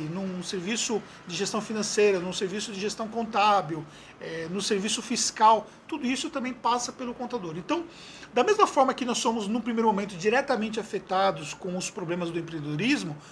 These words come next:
num segundo momento nós somos diretamente beneficiados com a retomada. Talvez a demanda não seja como era antes,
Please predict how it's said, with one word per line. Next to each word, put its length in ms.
num 120
segundo 320
momento 320
nós 120
somos 300
diretamente 800
beneficiados 1120
com 140
a 60
retomada. 720
Talvez 640
a 40
demanda 640
não 160
seja 400
como 320
era 160
antes, 540